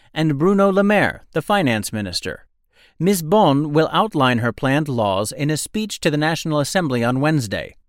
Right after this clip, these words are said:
Tradition has it that she then puts this to a parliamentary vote of confidence.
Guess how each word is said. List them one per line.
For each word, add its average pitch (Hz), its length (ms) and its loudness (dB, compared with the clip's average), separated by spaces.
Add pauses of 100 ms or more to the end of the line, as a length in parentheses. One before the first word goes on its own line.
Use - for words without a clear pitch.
(380)
Tradition 139 420 2
has 147 280 -2
it 139 160 -4
that 160 140 -6
she 220 180 -4
then 226 260 -2
puts - 300 -4
this 110 280 -4
to 139 160 0
a 139 40 2
parliamentary 147 720 0
vote 113 260 -2
of 127 100 -2
confidence. - 680 -4